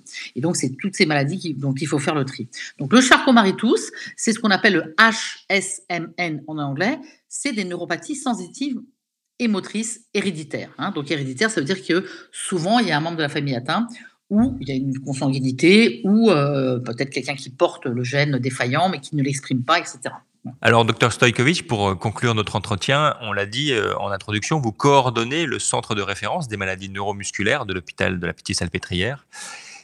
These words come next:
Speaker 2: Quel est le rôle et l'importance des centres experts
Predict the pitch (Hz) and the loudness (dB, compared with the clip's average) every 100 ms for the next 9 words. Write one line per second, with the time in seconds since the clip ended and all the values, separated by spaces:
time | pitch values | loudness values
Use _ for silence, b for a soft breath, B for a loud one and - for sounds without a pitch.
0 | B - 143 208 120 104 131 180 175 - | B 2 4 6 4 4 4 4 2 -2
1 | 104 98 123 139 120 - 123 147 110 98 | -2 2 2 2 -2 -2 -4 -4 -4 -4
2 | 90 139 143 - - - 104 123 131 | -2 -2 -2 -4 -4 -2 -2 -2 -6